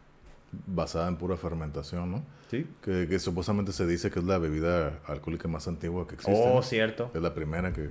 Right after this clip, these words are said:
Speaker 1: supuestamente existió. El hidromiel, ¿no?
Speaker 2: Exacto.
Speaker 1: O el mead, como lo dicen en inglés.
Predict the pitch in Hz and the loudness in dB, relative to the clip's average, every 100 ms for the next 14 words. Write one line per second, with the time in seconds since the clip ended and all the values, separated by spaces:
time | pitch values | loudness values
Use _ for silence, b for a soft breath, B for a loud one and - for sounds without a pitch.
0 | 76 - 73 - 87 85 - - - 98 | -8 -8 -4 -2 -2 -2 -2 -6 -2 -2
1 | 143 65 B B B B - 73 73 67 | -2 -4 B B B B -14 -6 -4 -4
2 | 69 - - 82 71 69 78 90 95 - | -8 -12 -10 -6 -4 -4 -2 -4 -4 -4
3 | 95 98 - - - 78 76 78 87 85 | -2 0 2 0 -2 -4 -4 -4 -4 -4
4 | 78 - - - - 71 67 65 78 69 | -8 -12 -20 -16 -8 -6 -6 -8 -8 -8
5 | 64 64 65 - | -8 -10 -10 -14